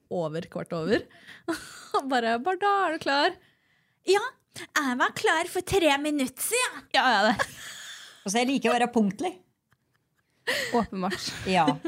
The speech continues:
Speaker 3: Når vi har en lang diskusjon om skal vi føre ned elleve, eller skal vi føre kvart over, eller halv, og vi ender opp med kvart over, for da vinner begge lagene.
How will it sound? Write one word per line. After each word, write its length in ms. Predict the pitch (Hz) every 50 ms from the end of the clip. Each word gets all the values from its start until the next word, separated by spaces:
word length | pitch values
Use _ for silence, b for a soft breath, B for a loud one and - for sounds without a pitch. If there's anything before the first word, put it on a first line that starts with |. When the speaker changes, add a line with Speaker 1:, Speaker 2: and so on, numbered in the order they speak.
| 302 -
Speaker 3:
Når 240 | - 208 226 240 240
vi 100 | 233 277
har 240 | 277 254 226 220 226
en 120 | 233 240 233
lang 180 | 208 208 220 214
diskusjon 500 | 208 208 - - 220 208 - 196 185 180
om 80 | 185 190
skal 180 | 185 - 190 185
vi 40 | 190
føre 280 | 180 - 185 165 160 170
ned 220 | 170 160 156 160 165
elleve, 320 | 190 170 160 143 131 135
eller 240 | 147 156 160 156 156
skal 140 | - 175 165
vi 60 | 156 -
føre 200 | 180 151 151 151
kvart 240 | - 160 151 -
over, 360 | 175 156 147 139 139 143 147 151
eller 200 | 151 160 160 147 127
halv, 380 | - 160 156 151 139 139 135 131
og 200 | - 175 185 170
vi 120 | 180 190 -
ender 320 | - 202 180 151 143 147
opp 120 | 151 - 175
med 220 | 165 160 160 - -
kvart 300 | - 151 156 151 - -
over, 260 | 165 147 131 139 147
for 180 | 139 - 170 151
da 100 | 156 156
vinner 400 | 156 156 170 151 131 139 143 143 151
begge 220 | 160 151 135 147
lagene. 460 | 147 151 147 139 131 156 170 170 190